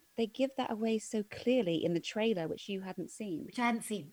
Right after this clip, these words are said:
Speaker 2: I
Speaker 1: So
Speaker 2: just
Speaker 1: is it
Speaker 2: sat
Speaker 1: very
Speaker 2: down.
Speaker 1: well hidden throughout the film? Because the trailer is, it's obvious within seconds what the,
Speaker 2: Yes.
Speaker 1: what the theme
Speaker 2: Yeah, I
Speaker 1: is.
Speaker 2: would say it is actually, because we, we, there was a lot of chat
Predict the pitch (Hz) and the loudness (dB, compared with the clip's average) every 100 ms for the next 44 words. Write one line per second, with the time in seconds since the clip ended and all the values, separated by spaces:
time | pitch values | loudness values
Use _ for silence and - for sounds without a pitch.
0 | - 233 226 226 254 254 277 254 262 254 | -2 2 6 6 6 6 6 4 2 2
1 | 285 202 160 165 185 180 - 180 214 180 | 2 4 2 0 -2 -2 -4 -6 0 2
2 | 160 160 - 165 - 170 - 247 262 247 | 2 0 -2 -2 -2 -8 -2 4 6 8
3 | 165 156 - - - - - _ _ _ | 8 8 4 0 0 -2 -16 _ _ _
4 | _ _ _ _ - 214 196 190 185 - | _ _ _ _ 2 2 4 2 2 0
5 | 180 175 170 175 - - - - - _ | 0 2 0 -4 -4 -6 -8 -10 -14 _
6 | - 175 508 508 - - - 370 - 440 | -8 0 4 4 2 -6 -10 -10 6 8
7 | 494 440 415 427 - 403 415 440 427 - | 10 8 8 6 4 4 4 4 4 4
8 | 156 - - 147 170 233 262 285 247 277 | 2 0 -6 -4 -4 -2 -2 0 -2 -2
9 | 311 285 302 311 302 269 302 294 220 - | -4 -4 -2 0 0 2 2 2 2 0
10 | 220 208 - | 2 2 0